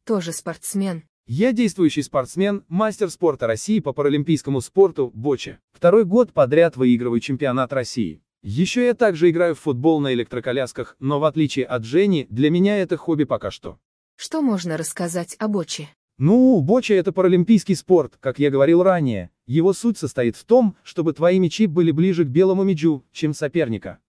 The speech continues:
Speaker 2: Что-то наподобие керлинга, только на паркете и мячами. В нашем спорте есть четыре класса, по степени сложности и характера поражения, я по классификации в третьем. Первый и второй — это те, кто бросает руками, и у них чаще всего Д Ц П, средней или легкой тяжести.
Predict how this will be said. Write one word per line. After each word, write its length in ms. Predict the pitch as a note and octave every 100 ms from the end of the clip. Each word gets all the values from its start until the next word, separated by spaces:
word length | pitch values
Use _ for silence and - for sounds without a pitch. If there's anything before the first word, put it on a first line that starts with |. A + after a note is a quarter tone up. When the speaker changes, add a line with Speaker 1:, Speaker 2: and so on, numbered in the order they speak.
| _
Speaker 2:
Что-то 320 | - G3+ F#3+
наподобие 540 | G#3+ G#3 G3 E3 D3 C#3
керлинга, 640 | - F3 D#3+ D3+ C3 G2 _
только 280 | G3 F#3 F#3+
на 100 | F#3+
паркете 400 | F3+ D#3+ F#3+ F3
и 20 |
мячами. 520 | D#3 C#3 C3+ G2+ D#2+ _ _
В 120 | G2+
нашем 320 | E3 G#3 G#3+
спорте 400 | F#3+ - E3+ -
есть 220 | C3 B2+
четыре 320 | - C3+ F3 F3
класса, 520 | C#3 A#2+ - G2+ - _
по 140 | - B2
степени 380 | - D3 D3
сложности 560 | B2+ E3 F#3 D#3 D#3+ -
и 40 |
характера 460 | D3 D3 B2 - G#2+
поражения, 680 | G#2+ G#2 G#2 C#3+ C3+ F#2+ E2+ _
я 240 | A2 F3
по 100 | E3+
классификации 720 | D3+ C#3+ C3 C3 D3 C3 E3
в 80 | -
третьем. 420 | C3 G#2+ E2+ D2 _ -
Первый 340 | F3+ F3 D#3
и 40 |
второй — 500 | C#3 E3 D#3+ C#3 A2 _
это 200 | B2 B2+
те, 200 | A#2+ E3+
кто 160 | - D3+
бросает 460 | B2+ B2 D3 B2
руками, 520 | C3+ B2+ C#3+ A2 F#2+ - _ -
и 100 | A#2+
у 60 |
них 180 | C#3+ D#3+
чаще 360 | - F#3+ E3+ C#3+
всего 280 | - C3+ C#3
Д 140 | C3+
Ц 160 | - C3
П, 300 | C#3 A2 - _
средней 580 | - D3+ E3 C#3 C3+
или 100 | A#2+
легкой 300 | A#2+ A#2+ -
тяжести. 560 | B2 B2+ G2 F2+ - -